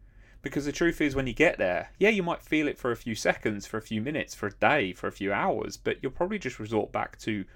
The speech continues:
the level of vertical that you are, the level of depth that you have, the level of understanding, the level of consciousness that you have. If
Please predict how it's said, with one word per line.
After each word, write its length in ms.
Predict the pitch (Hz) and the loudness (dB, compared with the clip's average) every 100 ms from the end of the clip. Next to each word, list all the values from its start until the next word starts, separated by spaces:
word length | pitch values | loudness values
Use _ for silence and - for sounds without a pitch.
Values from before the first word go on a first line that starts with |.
| - - - | -20 -20 -4
the 140 | 110 | 0
level 440 | 107 113 127 123 110 | 4 6 6 4 0
of 220 | - 98 | -2 -4
vertical 640 | 101 123 - - - 92 98 | 4 4 4 0 -4 -4 -2
that 200 | 101 98 | -4 -2
you 100 | 90 | -4
are, 160 | 90 | -4
the 120 | 101 | -2
level 260 | 107 117 123 | 4 4 4
of 160 | 110 110 | -2 4
depth 380 | 117 - - | 4 4 -4
that 140 | - - | -10 -8
you 120 | - | -8
have, 200 | - 82 | -8 -6
the 80 | 104 | -2
level 220 | 107 107 | 0 0
of 80 | 104 | 0
understanding, 720 | 101 101 - 110 107 107 101 | 0 0 -2 0 2 0 -2
the 60 | |
level 260 | 101 101 104 | 0 0 0
of 100 | 98 | -4
consciousness 600 | - 151 - 101 104 98 | -4 -2 -4 -8 -10 -10
that 160 | - - | -12 -10
you 80 | 98 | -12
have. 340 | - 80 - - - - - - - - - - - - - - - - - - | -10 -12 -14 -20 -20 -20 -20 -20 -20 -20 -20 -20 -20 -20 -20 -20 -20 -20 -20 -12
If 120 | 120 | -10